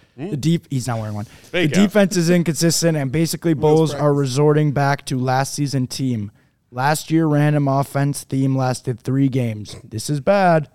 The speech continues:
Speaker 1: Yeah. I, I think that's, and you were kind of highlighting that, Will, like, that's the big problem here, is we've run it back again and again heard in the offseason,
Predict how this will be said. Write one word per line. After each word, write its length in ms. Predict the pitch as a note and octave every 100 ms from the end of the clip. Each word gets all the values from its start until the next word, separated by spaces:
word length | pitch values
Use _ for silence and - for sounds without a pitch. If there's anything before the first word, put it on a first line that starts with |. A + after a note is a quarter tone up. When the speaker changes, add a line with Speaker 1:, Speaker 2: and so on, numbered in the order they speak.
| _
Speaker 1:
Yeah. 400 | A#2+ B2 F#2 D2+ _ _ _
I, 360 | - D3 F3+ D#3+
I 40 |
think 220 | D#3+ B3 G3
that's, 320 | G3 G#3 -
and 180 | C#3+ C3+
you 100 | D3+
were 100 | C3
kind 240 | C#3 B2+
of 100 | G#2
highlighting 440 | C#3 E3 G2 F#2
that, 180 | F2+ E2
Will, 240 | E2+ E2 D#2+
like, 200 | F#2 E2+ _ _
that's 220 | - D3 -
the 100 | C3
big 180 | A#2+ G2
problem 400 | A#2+ A2+ G2 F#2
here, 320 | E2 D2+ - _
is 220 | G2+ F2+
we've 340 | F#2+ G#2+ F2+
run 160 | A2 B2
it 80 | C#3
back 220 | B2 A2+
again 500 | G2 G#2 G#2+ G2 F#2
and 140 | G2+ G2
again 480 | G2+ F#2 B2 B2+
heard 340 | A2 A#2 A2 G2+
in 120 | G#2+
the 80 | A#2
offseason, 720 | A2+ A2 B2 A2 A2 G#2+ G#2